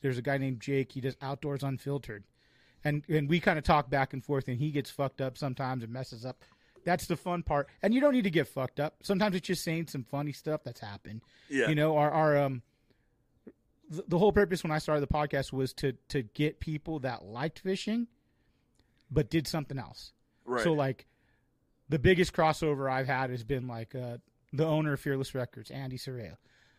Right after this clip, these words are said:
Speaker 1: He's a buddy of mine, so he came on, but he's a huge angler. Like, he loves fishing. He's a big saltwater guy. So that's what I wanted in the original game. But to build that, I had to find dudes that were, that just like fishing. And I got really lucky because I,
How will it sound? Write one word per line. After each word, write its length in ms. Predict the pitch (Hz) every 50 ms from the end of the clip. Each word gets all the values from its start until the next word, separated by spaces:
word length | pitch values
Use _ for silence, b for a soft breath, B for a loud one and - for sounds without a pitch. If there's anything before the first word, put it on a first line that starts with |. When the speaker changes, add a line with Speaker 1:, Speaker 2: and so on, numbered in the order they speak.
| _ _
Speaker 1:
He's 200 | _ - 196 196
a 60 | 269 185
buddy 320 | 156 208 262 269 233 175
of 80 | 147 139
mine, 240 | 135 127 135 135
so 120 | - - 151
he 140 | 156 170 156
came 260 | - 180 165 165 180
on, 200 | 185 151 127 123
but 160 | 104 151 143
he's 180 | 127 147 131 131
a 60 | 123
huge 500 | - - - 180 170 170 160 143 127 139
angler. 320 | 139 147 143 131 123 113 117
Like, 120 | 107 -
he 120 | - 139
loves 280 | 135 139 143 143 143 -
fishing. 500 | - 151 147 143 - - 135 143 139 131 - _ _ _ _ _ _ _ _
He's 180 | _ - 143 127
a 60 | 135
big 180 | 117 156 147 -
saltwater 560 | - - 151 147 151 147 151 151 147 147 143
guy. 360 | 127 147 135 131 135 127 120 - _ _ _ _ _ _
So 160 | - - 156
that's 280 | 139 156 170 160 - -
what 160 | 170 180 151
I 80 | 143
wanted 440 | 135 120 127 131 135 131 120 113 117
in 60 | 131
the 60 | 131 127
original 600 | 135 139 143 127 123 127 135 123 123 120 113 - _ _ 127 120 113
game. 340 | - 156 151 139 123 127 127 113
But 240 | 151 160 165 - -
to 80 | 156
build 300 | 127 107 151 175 170 135
that, 160 | 135 127 127
I 60 | 131 117
had 280 | - 151 143 139 135
to 80 | 123 135
find 420 | - - 147 135 131 127 123 117 - _ _ _ _ _ _ _ _ _ _ -
dudes 420 | 123 147 156 143 143 123 113 - _ _ 143 - _ _ _ _ -
that 300 | 160 156 156 147 147 156
were, 180 | 147 143 131 123 - 131
that 280 | 127 151 147 135 131 143 127 - _ _ _
just 160 | - 170 156
like 180 | 185 175 170 -
fishing. 400 | - 139 127 - - 127 123 120 - _ _ _ _ _ _ _
And 100 | 165 165
I 60 | 175
got 220 | 165 196 - 170 165
really 180 | 185 196 170
lucky 320 | 143 160 175 175 - 160 143
because 260 | 131 143 - 151 135
I, 120 | 139 139